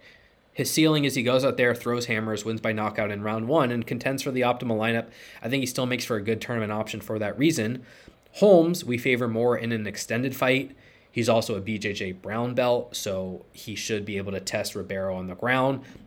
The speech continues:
If he can survive a little bit, I think he may be just a more, a more technical, longer-term striker over duration, a better grappler.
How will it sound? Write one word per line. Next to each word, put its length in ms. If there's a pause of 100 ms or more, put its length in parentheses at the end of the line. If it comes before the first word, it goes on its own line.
If 120
he 80
can 160
survive 420
a 40
little 220
bit, 300
I 100
think 220
he 100
may 180
be 360 (680)
just 180
a 40
more, 340 (300)
a 360
more 140
technical, 600
longer-term 640
striker 560
over 280
duration, 680
a 60
better 240
grappler. 600